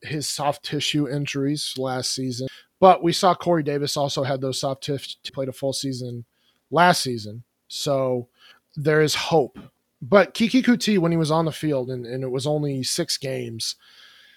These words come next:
he was a wide receiver twenty-seven. And when he was on the field with Will Fuller, he dropped Will Fuller from wide receiver one projections to, like,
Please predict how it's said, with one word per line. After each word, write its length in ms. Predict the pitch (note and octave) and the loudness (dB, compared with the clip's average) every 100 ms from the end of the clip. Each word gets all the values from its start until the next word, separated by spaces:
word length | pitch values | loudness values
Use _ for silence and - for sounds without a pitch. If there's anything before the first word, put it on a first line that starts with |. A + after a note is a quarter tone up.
| _ | _
he 100 | - | 2
was 140 | F#3 F3+ | 6 6
a 40 | |
wide 220 | D#3+ D#3+ | 8 6
receiver 320 | D#3+ - E3+ D3+ | 6 2 2 0
twenty-seven. 720 | - D3 C#3 - A#2 G2 C3+ A#2+ B2 _ - | -2 -4 -4 -4 -6 -8 -16 -18 -18 _ -6
And 160 | D3+ | -4
when 220 | D3+ D#3+ | 0 2
he 260 | D3+ - E3 | 0 -2 0
was 160 | D#3+ D#3 | 0 0
on 120 | D3+ | -4
the 60 | |
field 240 | C3 E3 C3+ | -2 -2 0
with 140 | C3+ | -2
Will 160 | C3 C#3 | 0 -2
Fuller, 640 | - D#3+ G3 F3+ B2+ B2 _ _ _ _ _ _ | 2 6 8 8 4 -2 _ _ _ _ _ _
he 380 | - D#3+ E3 D#3 | -4 0 2 0
dropped 420 | C3 D3 D#3 D3+ | 0 4 4 2
Will 280 | D3 D#3+ E3 | 2 4 4
Fuller 580 | - - D#3+ D#3+ D3 C#3 | 2 2 6 6 4 0
from 560 | - C#3+ C#3 C3 B2 - | -2 -2 0 -4 -6 -12
wide 320 | C#3+ C3 D#3 | -6 0 2
receiver 400 | D#3 - D#3+ C#3+ | 0 0 -2 -2
one 300 | C3 C3 D#3 | -2 -2 -2
projections 760 | - D#3+ C#3+ D#3+ - F3 F3 - | -2 -4 0 -2 -2 -4 -4 -6
to, 120 | - - _ _ | -10 -14 _ _
like, 220 | D#3+ D#3 | 2 2